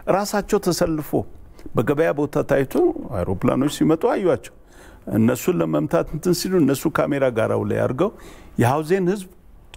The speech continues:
ቅን ኢትዮጵያ ስለነበረ አስመቱት። ያንን ፊልም ሽጠው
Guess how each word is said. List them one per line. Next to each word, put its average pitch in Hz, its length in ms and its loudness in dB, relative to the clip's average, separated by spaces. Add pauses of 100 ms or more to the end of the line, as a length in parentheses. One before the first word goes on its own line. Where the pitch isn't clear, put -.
(140)
ቅን - 260 0
ኢትዮጵያ 156 380 0
ስለነበረ 135 480 2 (140)
አስመቱት። 143 640 0 (460)
ያንን 165 480 2
ፊልም 190 360 2
ሽጠው 240 360 2